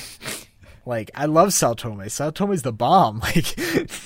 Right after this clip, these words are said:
Speaker 2: he's
Speaker 1: He is really
Speaker 2: great.
Speaker 1: nice. He just loves trains, dog. He loves his
Speaker 2: He
Speaker 1: little
Speaker 2: loves
Speaker 1: trains.
Speaker 2: trains and he loves his shoes. He's a hype beast, dog. <laughs>
Speaker 1: Oh, yeah. You know he's copping that next Supreme drop, dog.
Speaker 2: Oh, you know.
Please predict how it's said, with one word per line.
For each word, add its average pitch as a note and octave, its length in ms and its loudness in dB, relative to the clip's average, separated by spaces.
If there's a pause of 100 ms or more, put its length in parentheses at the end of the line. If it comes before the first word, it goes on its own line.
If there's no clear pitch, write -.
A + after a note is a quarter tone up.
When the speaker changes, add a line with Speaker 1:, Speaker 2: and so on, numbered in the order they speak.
(340)
Speaker 2:
he's F#3 160 -6
Speaker 1:
He C3+ 60 0
is C#3+ 120 2
really D#3+ 220 4
Speaker 2:
great. G#2+ 40 -8
Speaker 1:
nice. - 260 -14
He C#3 80 -12
just D#3 180 -6
loves E3 160 -4
trains, D#3 480 -10
dog. - 260 -12
He C#3+ 120 -14
loves C#3+ 160 -10
his C#3+ 80 -8
Speaker 2:
He G#3 40 0
Speaker 1:
little A3+ 100 6
Speaker 2:
loves - 100 -2
Speaker 1:
trains. F#3+ 320 0
Speaker 2:
trains C4+ 180 -2
and G#3+ 140 0
he G3 60 2
loves F3+ 200 2
his F3 160 0
shoes. F#3 380 0
He's E3 160 -2
a D#3 80 4
hype F#3+ 320 0
beast, F#2+ 480 -12 (320)
dog. - 160 -16 (360)
<laughs> - 280 -2
Speaker 1:
Oh, E3+ 180 -2
yeah. F#3 220 -4
You D#3+ 160 -4
know D#3+ 100 0
he's C#3+ 180 -4
copping C3 260 -8
that B2 120 -4
next C3 200 -4
Supreme C3+ 420 0
drop, A#2+ 300 0
dog. - 280 -6 (800)
Speaker 2:
Oh, D#3 160 2
you E3+ 180 2
know. D3+ 540 4